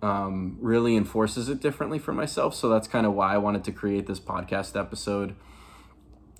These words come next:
Um, that being said,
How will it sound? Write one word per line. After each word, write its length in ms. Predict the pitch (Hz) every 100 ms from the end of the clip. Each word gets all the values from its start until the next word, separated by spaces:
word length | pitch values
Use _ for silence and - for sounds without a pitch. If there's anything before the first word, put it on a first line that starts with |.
| - -
Um, 600 | 120 107 101 95 92 92 - - - - - - - - - - - - - - - - -
that 220 | 127 151
being 160 | 156 117
said, 540 | - 175 147 110 95